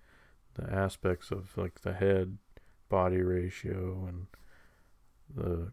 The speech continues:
cartoonish, more cartoonish eyes and more cartoonish legs and whatnot made it look way better.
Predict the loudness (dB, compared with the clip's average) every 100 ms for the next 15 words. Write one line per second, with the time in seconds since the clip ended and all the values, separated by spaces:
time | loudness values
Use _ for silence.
0 | -4 0 0 0 2 4 2 -2 -10 -18
1 | -20 _ _ _ _ _ -6 -4 -2 -2
2 | -2 0 0 0 0 0 2 0 -2 -4
3 | -4 -6 -10 -20 -20 -16 -6 -6 -4 -4
4 | -4 -6 -12 -14 -2 0 0 -4 -8 -6
5 | -6 -6 -8 -8 -10 -16 -20 -20 _ _
6 | -20 -20 _ -20 -20 _ _ -20 -20 _
7 | -2 0 0 -2 -4 -2 4 4 6 4
8 | 4 0 -2 -4